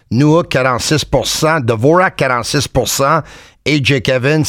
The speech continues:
quarante-quatre pour cent. Donc, là, c'est ça, c'est un endroit où c'est difficile.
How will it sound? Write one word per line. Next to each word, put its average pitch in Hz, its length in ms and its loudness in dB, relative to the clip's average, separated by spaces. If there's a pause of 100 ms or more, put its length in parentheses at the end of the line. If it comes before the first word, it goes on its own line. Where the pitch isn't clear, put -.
(120)
quarante-quatre 123 640 -4
pour 110 160 -2
cent. 139 300 0
Donc, 98 280 -2
là, 131 80 2
c'est 117 160 -4
ça, 135 160 -2
c'est - 120 -6
un 113 160 2
endroit 120 260 2
où 113 140 0
c'est - 200 -2
difficile. 104 380 -2